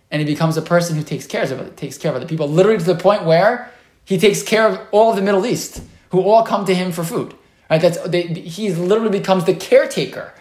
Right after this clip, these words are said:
of the entire world. He comes from a person who's constantly being no-tell in a certain sense, a person who cares so much about what he has,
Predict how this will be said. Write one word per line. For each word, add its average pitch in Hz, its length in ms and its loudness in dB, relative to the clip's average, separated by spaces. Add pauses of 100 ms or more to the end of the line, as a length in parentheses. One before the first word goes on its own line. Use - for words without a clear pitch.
(160)
of 170 220 2
the 170 100 0
entire 170 400 2
world. 196 120 2
He 151 40 -2
comes 190 160 2
from 196 140 -2
a - 20 -8
person 214 300 -4
who's 165 140 -6
constantly 202 520 -4
being 156 240 -6
no-tell 151 400 0
in 190 60 -6
a - 20 -12
certain 202 220 -10
sense, 226 240 -4
a - 240 -20
person 185 260 -2
who 165 80 -4
cares 220 260 0
so 196 120 0
much 202 100 2
about 165 180 2
what 170 200 4
he 185 80 -8
has, 147 580 -2